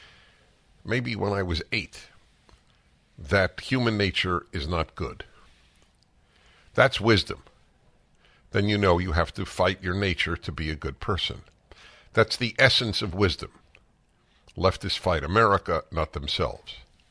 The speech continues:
That's the key to the problem of the left. Religious people are taught to fight themselves and our natures. That's all of life. So you want to know how to g-,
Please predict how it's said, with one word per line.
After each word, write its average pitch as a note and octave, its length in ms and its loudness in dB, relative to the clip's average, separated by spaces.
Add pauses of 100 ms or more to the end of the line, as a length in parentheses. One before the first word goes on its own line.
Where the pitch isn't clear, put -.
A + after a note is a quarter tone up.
(540)
That's - 220 -14
the - 100 -16
key F2 380 -8 (100)
to G2+ 120 -8
the C2+ 100 -12
problem F2+ 480 0
of D2 100 -8
the F2 100 -8
left. F2 380 -2 (1900)
Religious C#3+ 400 6
people C3+ 420 8
are A2+ 80 8
taught B2+ 300 6
to G2+ 80 -4
fight A2+ 300 6
themselves - 800 0 (880)
and E2+ 400 2
our E2+ 280 6
natures. - 580 0 (1040)
That's - 180 2
all B2 220 10
of F2+ 100 6
life. D#2 460 4 (480)
So - 160 -10
you F#2+ 80 0
want G2 140 2
to F#2+ 60 0
know F#2 280 2 (160)
how G2+ 140 0
to F#2 120 2
g-, E2+ 120 -6